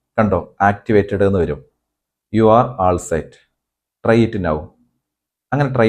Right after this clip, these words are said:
it now എന്ന് വരുന്ന സമയത്ത് ഇപ്പോൾ ഇതെല്ലാം ആക്ടിവേറ്റ് ആയി. ഇനി നിങ്ങളുടെ ഫോൺ ആരെങ്കിലും എടുത്ത് തെറ്റായ പാസ്വേഡ് കൊടുക്കുകയോ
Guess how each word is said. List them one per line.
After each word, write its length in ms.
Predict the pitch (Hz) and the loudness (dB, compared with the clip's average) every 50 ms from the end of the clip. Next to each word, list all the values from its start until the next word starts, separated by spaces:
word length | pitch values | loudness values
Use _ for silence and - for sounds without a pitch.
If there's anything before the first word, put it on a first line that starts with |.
| 113 | 2
it 80 | 113 117 117 113 | 0 0 0 0
now 80 | 107 107 | 0 0
എന്ന് 100 | 110 104 95 | 0 0 0
വരുന്ന 160 | 87 92 92 - - | -2 -2 -4 -6 -6
സമയത്ത് 340 | 90 82 80 80 - 131 185 226 - _ _ _ _ _ _ _ _ _ _ _ _ _ _ _ _ | -4 -4 -6 -4 -4 -4 -4 -4 -8 _ _ _ _ _ _ _ _ _ _ _ _ _ _ _ _
ഇപ്പോൾ 200 | 120 120 127 131 120 | -2 2 4 4 4
ഇതെല്ലാം 260 | 113 110 110 117 123 117 110 | 6 6 6 4 4 4 2
ആക്ടിവേറ്റ് 380 | 110 - 117 110 107 - - 95 87 | 2 2 2 2 4 4 2 2 0
ആയി. 100 | 80 - - - - 107 | 0 -2 -6 -8 -4 -2
ഇനി 120 | 107 110 104 107 | 0 0 0 0
നിങ്ങളുടെ 300 | 110 110 107 104 110 104 - | 0 0 0 0 0 -2 0
ഫോൺ 180 | - 104 104 104 104 104 | 0 0 2 2 2 2
ആരെങ്കിലും 300 | 101 104 104 113 110 107 | 2 0 0 0 0 0
എടുത്ത് 160 | 104 104 104 - - | 0 -2 -2 -2 -2
തെറ്റായ 300 | 98 - - - 101 104 104 104 104 | -2 -2 0 0 0 0 0 0 -2
പാസ്വേഡ് 400 | 98 98 - - 104 101 101 101 104 | -4 -4 -4 -2 -2 0 0 0 -2
കൊടുക്കുകയോ 440 | 98 98 - 104 101 98 101 101 | -4 -4 -2 0 2 2 4 2